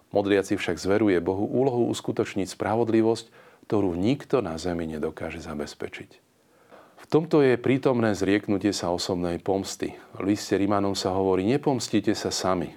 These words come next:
milovaní, ale ponechajte miesto hnevu. Veď je napísané: „Mne patrí pomsta, ja sa odplatím,“ hovorí Pán.“ A navyše sa tým vyjadruje dôvera v Pánovo konanie,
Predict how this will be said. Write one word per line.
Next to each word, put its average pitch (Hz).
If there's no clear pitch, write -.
milovaní, 78
ale 73
ponechajte 131
miesto 87
hnevu. 87
Veď 95
je 107
napísané: 107
„Mne 160
patrí 95
pomsta, 82
ja 110
sa 90
odplatím,“ 82
hovorí 85
Pán.“ 71
A 95
navyše 104
sa 107
tým 98
vyjadruje 95
dôvera 92
v -
Pánovo 92
konanie, 107